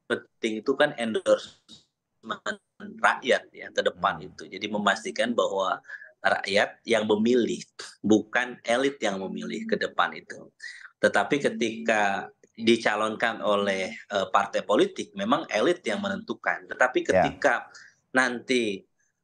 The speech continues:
Speaker 1: masuk ke, apa, ke gelanggang kompetisi, ya rakyat yang menentukan. Jadi bagi kami adalah saat ini ketika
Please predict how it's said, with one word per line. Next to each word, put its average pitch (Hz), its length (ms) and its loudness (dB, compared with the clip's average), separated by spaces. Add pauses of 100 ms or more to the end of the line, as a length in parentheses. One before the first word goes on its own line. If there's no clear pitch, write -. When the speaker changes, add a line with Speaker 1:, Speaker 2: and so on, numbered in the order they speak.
Speaker 1:
masuk 135 560 0
ke, 113 140 4 (580)
apa, 175 160 2 (560)
ke 101 160 2
gelanggang 117 720 2
kompetisi, 113 800 -2
ya 110 160 4
rakyat 170 400 -2
yang 101 80 -12
menentukan. - 560 -6 (600)
Jadi 110 280 4
bagi 117 240 2
kami 180 280 0
adalah 101 280 -4
saat 113 320 -2
ini 98 320 -2
ketika 139 800 -2